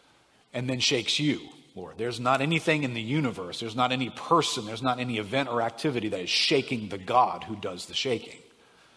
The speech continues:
So God, we are grateful to know there are things about our lives that are unshakable. They will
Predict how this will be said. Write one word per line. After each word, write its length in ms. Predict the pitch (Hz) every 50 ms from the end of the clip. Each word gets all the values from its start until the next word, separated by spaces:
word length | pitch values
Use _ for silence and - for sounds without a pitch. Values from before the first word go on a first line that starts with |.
| _ _ _ _ _ _ _ _ _ _ _ _ _ _ _ _ _ _ _ _ _ _ -
So 140 | - -
God, 300 | 104 101 131 120 117 107
we 160 | 117 135 131 120
are 420 | - 117 123 127 127 127 127 117 127 131 135 127
grateful 520 | 107 127 131 135 123 - - 104 - - - - _ -
to 100 | - 101
know 400 | 95 110 123 120 101 78 76 - - - _ _ _ _
there 160 | - 120 117 95
are 60 | -
things 540 | - - - 135 131 131 139 139 135 127 -
about 300 | 131 95 120 113 113 117
our 140 | 113 110
lives 480 | 107 107 101 95 92 92 92 90 92 -
that 180 | - 95 - - -
are 380 | - 113 117 117 117 117 117 117 - - -
unshakable. 1300 | 131 127 131 127 123 123 123 120 - - - - - - - 123 110 110 - 104 - - 80 78 - -
They 320 | 113 110 110 107 98 92 87 98
will 300 | 104 123 127 123 110 95